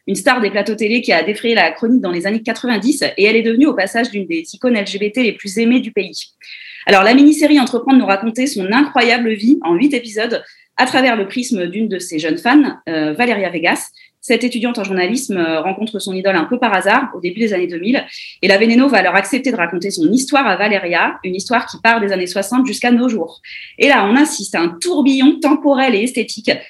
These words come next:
Chaque épisode possède une ambiance particulière entre les scènes de son enfance dans la petite ville d'Adra où elle subit, euh, de plein fouet l'homophobie des habitants, de sa propre famille et notamment sa mère avec qui elle a une relation terrible,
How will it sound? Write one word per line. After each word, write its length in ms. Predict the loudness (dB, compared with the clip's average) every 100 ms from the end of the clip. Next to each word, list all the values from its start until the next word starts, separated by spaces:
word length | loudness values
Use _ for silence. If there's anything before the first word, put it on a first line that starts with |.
| -2
Chaque 220 | 0 0
épisode 360 | -4 -2 -2 0
possède 400 | -4 -2 -2 -2 -2
une 100 | 0
ambiance 360 | -2 2 0 0
particulière 680 | -4 -6 -8 -2 0 0 -6 _
entre 200 | -6 -2
les 120 | -2 0
scènes 220 | 0 0
de 100 | -2
son 160 | -4
enfance 340 | -6 -4 -6 -2
dans 80 | -2
la 100 | -2
petite 180 | -4
ville 140 | -10 -2
d'Adra 420 | -2 2 2 2
où 60 | -2
elle 100 | -4
subit, 400 | -8 -10 -4 0
euh, 160 | 0
de 80 | -2
plein 180 | -4 -4
fouet 160 | -2 -4
l'homophobie 420 | -4 -4 -8 -6
des 160 | -4
habitants, 540 | -4 -4 -4 -2 0 -2
de 120 | -4
sa 140 | -6 -4
propre 280 | -4 -6
famille 360 | -2 0 2 0
et 40 |
notamment 340 | 0 -2 -2 -2
sa 140 | -2
mère 300 | 0 0 0
avec 160 | -4 -8
qui 140 | -6
elle 60 | -2
a 20 |
une 80 | 0
relation 340 | 0 -2 -6
terrible, 560 | -2 0 2 2 0